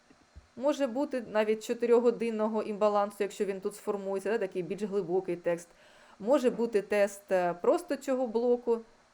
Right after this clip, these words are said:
ось таким чином, і ціна може спокійно продовжувати, е, свій, свій несхідний рух. Ну, як мінімум, да, на зняття ось цього фракталу, він є і чотирьохгодинним, і денним,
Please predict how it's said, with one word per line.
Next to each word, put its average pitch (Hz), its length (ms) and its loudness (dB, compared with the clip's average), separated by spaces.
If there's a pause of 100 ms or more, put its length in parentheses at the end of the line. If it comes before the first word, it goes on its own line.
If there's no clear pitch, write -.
(120)
ось 208 140 -6
таким 202 360 -6
чином, 196 460 -8
і 294 160 -4
ціна 220 320 -2
може 208 240 -4
спокійно 180 480 -8
продовжувати, 202 840 -4 (480)
е, 175 180 0
свій, 208 460 -6
свій 254 280 -6
несхідний 196 720 -6 (200)
рух. 180 400 -6
Ну, 277 160 -6
як 196 220 0
мінімум, 175 580 -6
да, 208 140 -2
на 185 140 -6
зняття 180 420 -6
ось 202 220 -4
цього 170 240 -8
фракталу, 247 560 -4
він 180 200 -6
є 160 120 -4
і - 100 -10
чотирьохгодинним, 247 800 -8
і 170 120 -10
денним, 240 400 -8